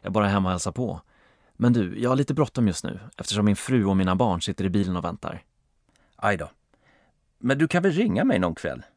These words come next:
Speaker 2: Har du kvar mitt telefonnummer?
Speaker 1: Ja, om du inte har bytt förstås.
Speaker 2: Nej, vi har fortfarande samma nummer. Du, det var verkligen kul att ses.
Speaker 1: Ja, det tycker jag också. Åke, gamle polare. Jag hör av mig.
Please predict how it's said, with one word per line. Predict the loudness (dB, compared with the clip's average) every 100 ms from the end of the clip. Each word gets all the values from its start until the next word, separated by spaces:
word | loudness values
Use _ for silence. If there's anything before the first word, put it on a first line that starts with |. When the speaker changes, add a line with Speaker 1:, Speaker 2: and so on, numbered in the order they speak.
| _ _ _ _
Speaker 2:
Har | -2 -2
du |
kvar | 0 0 2
mitt | 0
telefonnummer? | -2 -4 -2 -2 0 -2 -6 _ _ _ _ _ _ _ _ _ _ _ -10
Speaker 1:
Ja, |
om | -4 -2 -2 -2
du | -2
inte | -2
har | -2
bytt | -4 -4
förstås. | -8 -8 -12 -16 -20 _ _ _ _ _ _ -12
Speaker 2:
Nej, | -4 -2 0
vi | 0 -2
har |
fortfarande | -2 -4 0 0 0
samma | -2 -2 -4
nummer. | -8 -12 -16 _ _ _ _ _ _ _ _
Du, | -4 -2 -2
det | -2
var | -2
verkligen | -2 -2 -4 -4
kul | -2 -4
att |
ses. | -4 -4 -6 -8 -20 _ _ _ _ _ _ _
Speaker 1:
Ja, | -2 -2
det | -2
tycker | -4 -2
jag | -4
också. | -4 -10 -10 _ _ _ _ -6
Åke, | -4 -2
gamle | -2 -2
polare. | -2 -4 -4 -6 -10 _
Jag | -10 -4
hör | 0
av | 0
mig. | -4 -12